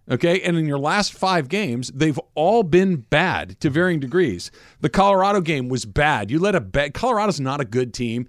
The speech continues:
You let them nearly grab one on you in the second half. Arizona is mediocre, and it took you double overtime to beat them,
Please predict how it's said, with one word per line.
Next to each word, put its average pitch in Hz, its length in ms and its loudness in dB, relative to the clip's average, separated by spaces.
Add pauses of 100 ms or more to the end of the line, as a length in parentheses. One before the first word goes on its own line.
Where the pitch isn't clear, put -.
(180)
You 151 200 0
let 190 160 0
them 190 180 0
nearly 160 240 -4
grab 127 540 -2
one 123 100 -2
on 117 180 -4
you 110 120 -2
in 101 80 -4
the 98 80 -6
second 95 320 -6
half. 76 280 -8 (300)
Arizona 190 640 2
is 131 320 -4 (300)
mediocre, 160 1080 0 (480)
and 156 160 0
it 151 80 -4
took 180 240 2
you 180 100 0
double 170 420 2
overtime 160 420 0
to 139 60 -2
beat 143 200 -2
them, 135 260 -2